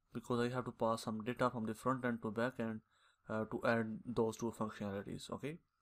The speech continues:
So now from this section, I'm going to start building our front end. So first of all, we have to install the React. As you know that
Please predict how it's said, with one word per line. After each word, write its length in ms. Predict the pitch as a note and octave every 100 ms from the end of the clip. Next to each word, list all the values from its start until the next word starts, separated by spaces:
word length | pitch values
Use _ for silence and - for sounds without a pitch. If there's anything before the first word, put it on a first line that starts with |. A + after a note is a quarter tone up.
| - - _
So 120 | - A#2+
now 140 | A#2+
from 180 | B2+ B2
this 160 | D#3
section, 360 | F3 D#3+ - C3
I'm 120 | B2+
going 220 | A#2 A#2 A2+
to 100 | A#2
start 440 | - A#2 A2 G#2+ -
building 320 | A2+ A2 G#2+ G#2+
our 180 | G2+
front 340 | G2+ - B2+ A#2+
end. 180 | A2+ A2+ _ _ _ _ _ _ -
So 400 | - A2 G#2+ A2
first 160 | C#3
of 140 | F3 E3
all, 240 | D3 E3 _ _ -
we 80 | A#2
have 220 | A#2 A2
to 60 |
install 340 | A#2 - A2 G#2+
the 100 | A2+
React. 400 | A2 C3 C#3+ - _ _ _ _ -
As 180 | A#2+ A2+
you 100 | A#2
know 240 | A#2 C#3
that 240 | C3+ A#2